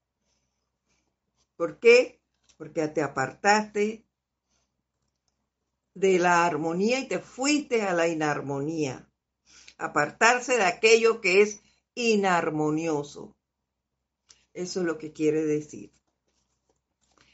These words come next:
Esto, la palabra Satanás surgió como una explicación singular,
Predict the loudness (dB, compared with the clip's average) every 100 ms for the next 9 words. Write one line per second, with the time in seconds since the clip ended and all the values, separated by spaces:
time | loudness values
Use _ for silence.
0 | _ _ _ _ -4 -2 -2 -8 _ -20
1 | -10 0 2 2 2 4 2 0 -4 -4
2 | -4 -2 -2 -2 -6 -6 -6 -4 4 4
3 | 4 -2 -2 -2 -4 -8 -14 -8 -6 -2
4 | -2 0 0 0 -2 -4 0 0 0 4
5 | 6 6 4 -2